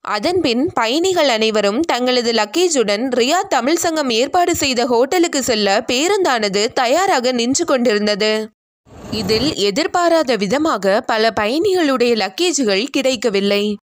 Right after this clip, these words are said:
அது எங்கு சென்றது என்பது குறித்த எந்த ஒரு தகவல்களும் தெரியவில்லை. ஆனால் விமான நிலைய அதிகாரிகளிடமிருந்து ஒன்றிரண்டு நாட்களில் பயணிகளின் லக்கேஜ் கிடைக்கும் என்ற அறிவிப்பு வந்தது.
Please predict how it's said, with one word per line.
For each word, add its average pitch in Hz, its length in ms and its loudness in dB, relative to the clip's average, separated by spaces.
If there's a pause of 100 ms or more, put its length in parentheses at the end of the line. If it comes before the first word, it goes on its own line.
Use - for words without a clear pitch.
(280)
அது 214 260 -8
எங்கு 262 340 0
சென்றது 226 680 0
என்பது 233 380 0
குறித்த 247 340 0
எந்த 233 440 0
ஒரு 294 300 2
தகவல்களும் 240 680 0
தெரியவில்லை. 214 840 0 (920)
ஆனால் 262 600 0
விமான 277 420 0
நிலைய 277 340 2
அதிகாரிகளிடமிருந்து 233 1300 0
ஒன்றிரண்டு 294 680 0
நாட்களில் 208 640 0
பயணிகளின் 294 640 0
லக்கேஜ் 226 480 -2
கிடைக்கும் 311 420 0
என்ற 247 280 0
அறிவிப்பு 214 500 0
வந்தது. 214 600 0